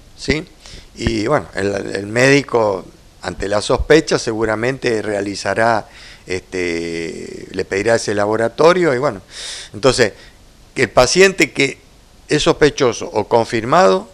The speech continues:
lo que tiene que hacer es evitar ser picado por un mosquito para no transmitir. Por ende, es muy sencillo. Reposo para, para, este, mejorar su, su estado general,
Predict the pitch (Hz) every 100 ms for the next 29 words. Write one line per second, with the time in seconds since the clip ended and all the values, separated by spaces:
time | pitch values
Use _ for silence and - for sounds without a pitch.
0 | - - - 110 131 127 156 160 156 -
1 | 175 160 139 131 - 160 170 - - -
2 | 131 135 123 143 143 143 135 127 - 151
3 | 143 - 113 117 120 110 98 98 - 76
4 | - - - - - 156 170 156 143 123
5 | 120 123 147 143 127 - 135 87 - -
6 | _ - - 127 - 190 190 120 104 95
7 | 92 - - - - 98 98 98 92 -
8 | - - - 87 87 90 95 95 110 113
9 | 139 123 - 104 101 107 - 120 123 143
10 | 147 170 196 196